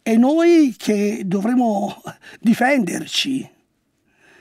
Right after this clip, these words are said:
sia pure con l'aiuto degli americani, per fortuna che ci aiutano. Di fronte a questa incredibile,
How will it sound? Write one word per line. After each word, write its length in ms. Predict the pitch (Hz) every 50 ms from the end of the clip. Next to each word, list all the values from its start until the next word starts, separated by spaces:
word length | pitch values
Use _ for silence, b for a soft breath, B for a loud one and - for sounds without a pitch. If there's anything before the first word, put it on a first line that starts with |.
| b b b b
sia 220 | - - - 240
pure 240 | 196 - 294 302 277
con 160 | - - 269
l'aiuto 260 | 247 233 247 262 302
degli 180 | 254 226 240 226
americani, 680 | 220 214 226 220 214 180 - 247 269 285 254 214 196 -
per 160 | - 202 190
fortuna 320 | - 202 190 - 320 311
che 140 | 247 214 233
ci 120 | - - 220
aiutano. 800 | 202 202 226 269 269 - - 208 190 185 175 160 170 - - - _ _ _ _ _ _ _ _ _ _ _ _ _ _ _ _ _ _ _ _ _ _ _ _ _ _ _ _ _ _ _ _ _ _ _ B B B B B B
Di 140 | - 226 220
fronte 480 | - 277 311 320 233 - 269 254 247 233
a 200 | - - 208 -
questa 600 | - 240 285 269 - - - 349 339 320 - - _
incredibile, 1400 | - 320 330 339 294 - - 254 247 269 277 233 196 285 320 302 247 220 233 208 196 208 196 170 165 160 - 214